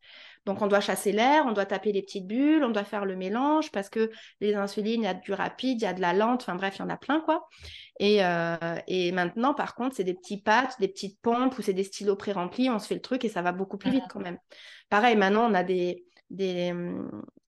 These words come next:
Speaker 1: des aides, on n'a plus besoin de se piquer, par exemple, le, le doigt, parce qu'à force de se piquer, donc six fois par jour,
Speaker 2: Ah, bah
Speaker 1: pendant
Speaker 2: oui.
Speaker 1: vingt ans, se piquer, en sachant qu'on ne peut se piquer que trois doigts de la main, c'est-à-dire qu'on ne pique pas la pince. Donc, même si on a deux mains, normalement,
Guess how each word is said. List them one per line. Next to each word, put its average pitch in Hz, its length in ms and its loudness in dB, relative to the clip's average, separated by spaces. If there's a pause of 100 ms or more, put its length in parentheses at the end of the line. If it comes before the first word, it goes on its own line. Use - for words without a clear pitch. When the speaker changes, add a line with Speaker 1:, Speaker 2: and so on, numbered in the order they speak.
Speaker 1:
des 190 260 4
aides, 262 120 6
on 202 80 2
n'a 180 100 4
plus 202 160 -6
besoin 202 240 0
de 208 60 -2
se 214 100 -6
piquer, 208 380 0
par 180 180 -2
exemple, 180 380 -6
le, 175 260 0
le 180 140 -4
doigt, 254 320 2 (120)
parce - 120 -14
qu'à - 200 -2
force 208 220 -4
de 202 60 -2
se 196 80 -8
piquer, 220 440 0 (240)
donc 180 120 -8
six - 140 -8
fois 240 160 0
par 226 200 0
jour, 240 220 -2 (200)
Speaker 2:
Ah, 226 160 -4
bah 220 80 2
Speaker 1:
pendant 214 120 6
Speaker 2:
oui. 214 60 4
Speaker 1:
vingt 240 220 2
ans, 254 180 2
se - 140 0
piquer, 240 360 0
en 214 120 -2
sachant 226 260 -2
qu'on 220 140 -2
ne 214 100 -2
peut 214 140 -4
se 214 120 -4
piquer 220 300 -4
que 208 100 -2
trois 226 280 2
doigts 226 200 2
de 208 60 -2
la 190 100 0
main, 214 200 0
c'est-à-dire 208 300 -4
qu'on 208 100 -6
ne 185 100 -4
pique - 260 -14
pas 208 120 2
la 185 100 4
pince. - 460 -2 (500)
Donc, 196 160 -2
même 247 140 6
si 254 100 2
on 240 100 4
a 220 80 6
deux 220 160 2
mains, 247 220 2 (440)
normalement, 190 440 -4